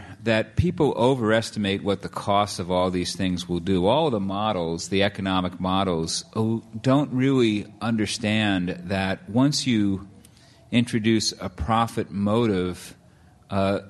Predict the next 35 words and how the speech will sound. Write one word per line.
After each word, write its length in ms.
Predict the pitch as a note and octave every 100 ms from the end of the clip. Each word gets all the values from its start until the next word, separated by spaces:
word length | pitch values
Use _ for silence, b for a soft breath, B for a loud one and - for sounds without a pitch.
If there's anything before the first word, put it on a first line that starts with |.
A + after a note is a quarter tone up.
| - -
the 100 | A2+
system 460 | - F3 F3 C3+
reacts 460 | A#2 A2+ A#2 A#2+ -
in 60 | G#2
a 60 |
dynamic 680 | F#2+ G2 G2+ G2+ G#2 G2 -
way, 260 | A2 A#2 G#2
and 160 | F#2+
people 320 | - B2+ A#2+
develop 540 | G#2 G2 E2+ A#2 B2 G#2
new 140 | G#2+
technologies, 800 | F#2 G#2 G2+ G2+ F#2+ F#2+ G#2 F#2+
and 100 | F#2+
the 60 | F#2
costs 500 | - - A2 A#2 -
are 120 | G2+
lower 340 | F#2 G2+ G#2+ G2+
than 140 | F#2+
we 120 | G2
predict. 600 | F#2+ G2 F#2+ G2+ G2 -
The 120 | A2 G2+
economic 540 | A#2+ C#3 C#3+ B2 G#2+ F#2+
models 520 | G#2 A2 B2 A2 F#2+
that 120 | F2+
look 300 | F2+ A#2+ A#2
at 160 | G#2 -
costs 440 | G2 F#2 F#2 -
and 80 | F#2+
that 100 | F2
frighten 420 | - A#2 A2+ E2
the 80 | G2
politicians 800 | F#2+ F#2 F#2 F2+ G2 - F#2+ G2+
and 200 | G#2+ B2+
the 60 |
public, 560 | G#2 A#2 A#2 F#2+ F2 -